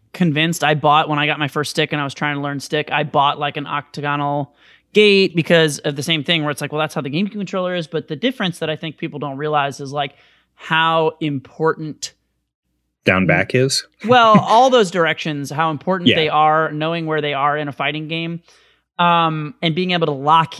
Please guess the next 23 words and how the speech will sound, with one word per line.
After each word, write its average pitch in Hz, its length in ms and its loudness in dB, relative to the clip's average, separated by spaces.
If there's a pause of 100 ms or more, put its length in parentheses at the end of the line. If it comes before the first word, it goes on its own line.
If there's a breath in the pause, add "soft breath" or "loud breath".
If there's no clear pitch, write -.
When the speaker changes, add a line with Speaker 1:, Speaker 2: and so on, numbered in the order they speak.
Speaker 1:
in. 196 360 0 (340 soft breath)
If 240 180 2
there 247 160 6
was 240 180 4
Speaker 2:
Mm-hmm. 208 120 4
Speaker 1:
some 320 360 2
way 247 260 4
to 240 340 -4 (600)
design 240 840 2 (320)
an 262 200 0 (280)
octagon 277 840 0
gate 262 540 0 (480)
to 214 680 2 (380)
lock 190 360 4
Speaker 2:
They 135 120 6
Speaker 1:
you 120 60 6
Speaker 2:
had, 127 120 4
like, 110 140 6
Speaker 1:
into 240 220 4
Speaker 2:
deep - 100 4
Speaker 1:
all 214 220 6
Speaker 2:
ridges. 113 340 6
Speaker 1:
eight, - 260 -6